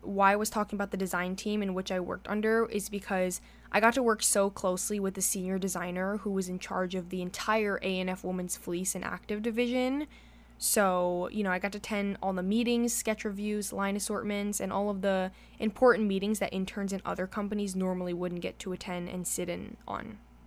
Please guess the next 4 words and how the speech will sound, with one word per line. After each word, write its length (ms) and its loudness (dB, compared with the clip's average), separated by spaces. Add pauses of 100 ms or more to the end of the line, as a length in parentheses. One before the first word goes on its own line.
(1700)
I 200 12
also, 540 6
you 100 4
know, 240 0